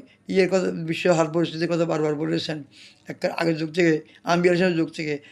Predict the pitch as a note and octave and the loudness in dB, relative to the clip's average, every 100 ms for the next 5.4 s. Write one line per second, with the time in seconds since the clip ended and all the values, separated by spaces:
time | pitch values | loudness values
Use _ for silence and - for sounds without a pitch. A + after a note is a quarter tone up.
0 | - - F3 F3+ F3+ G3 E3 D#3+ - E3 | -10 0 2 4 4 2 2 0 0 -2
1 | D#3 C#3+ - _ - D#3+ E3 E3 D#3+ D3+ | -2 -4 -18 _ -2 0 0 -2 -2 0
2 | E3 D#3 C3+ A3 A3+ F#3 D#3+ - D3 - | 0 -2 0 2 4 4 2 -2 -8 -14
3 | _ _ _ _ _ _ _ - D#3 D#3 | _ _ _ _ _ _ _ -4 0 2
4 | D#3 D3 D#3+ E3 E3+ E3+ E3 - C#3 C#3+ | 0 -2 -2 -2 0 2 2 0 -6 -8
5 | D#3+ D#3 - _ | -14 -16 -20 _